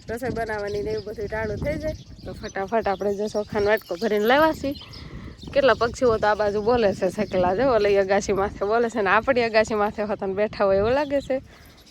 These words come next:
તો હવે આપણે આમાં સાણ નાખી દેવી. સરસ મજાનો ચોખ્ખું ધાબુ હોય ને આ બાજુ કાંઈ બહુ છોકરાને બધા કાંઈ રમવાની કે ન આવે, બધા રમતા હોય તો ઓલી બાજુ રમતા હોય ને ઈ બાજુ રેતી ને એવું બધું પડ્યું છે ને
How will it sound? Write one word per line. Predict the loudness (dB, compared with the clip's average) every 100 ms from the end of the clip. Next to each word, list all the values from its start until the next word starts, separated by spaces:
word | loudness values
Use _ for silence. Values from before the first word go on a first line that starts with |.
| -16
તો | -6 -2
હવે | -2
આપણે | 0 0
આમાં | -2 0
સાણ | 0 0 0
નાખી | -2 -2
દેવી. | 0 2 0 -4 -20 -20 -20 -20 -18 -18 -16 -14 -16 -18 -20 -20 _ _ -20 -20 -20 -20 -12 -6
સરસ | 2 2 2
મજાનો | 2 2 2
ચોખ્ખું | 2 0 0 0
ધાબુ | 4 4 6
હોય | 6 8
ને |
આ | 6
બાજુ | 8 6 4
કાંઈ | 4 4 4 -4 -12 -8 -6 -2
બહુ | 0
છોકરાને | 4 4 6 6 6 6
બધા | 2 4
કાંઈ | 4
રમવાની | 4 4 4 4 2 2
કે | 4 6
ન |
આવે, | 8 8 8 6
બધા | 2 2 2
રમતા | 2 0 2
હોય | 2
તો | 2
ઓલી | 0 2
બાજુ | 4 2 2
રમતા | -2 -2 0
હોય | 2 2
ને | 0
ઈ |
બાજુ | -2 -2
રેતી | -2 -4 -4
ને | -4
એવું | -4
બધું | -4 -4 -2
પડ્યું | -2 -2
છે | -2
ને | -4